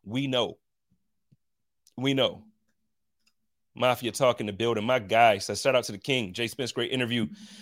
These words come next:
Bills Mafia, and tune in after on Mafia Talk for an interview with Jay Spence discussing the fandom." I, uh, sat down with my guy last week, and we had a real good conversation. He, he kinda came at me. I ain't gonna front. He came at me about my Cam jerseys. Listen,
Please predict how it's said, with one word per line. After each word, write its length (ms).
Bills 200
Mafia, 340
and 100
tune 320
in 240
after 420
on 160
Mafia 400
Talk 320
for 160
an 80
interview 380
with 240
Jay 200
Spence 380
discussing 600
the 60
fandom." 380
I, 140
uh, 280
sat 260
down 200
with 100
my 100
guy 460
last 260
week, 260
and 200
we 80
had 120
a 60
real 180
good 160
conversation. 640
He, 120
he 120
kinda 260
came 300
at 100
me. 120
I 20
ain't 80
gonna 120
front. 200
He 60
came 240
at 80
me 80
about 240
my 100
Cam 300
jerseys. 440
Listen, 280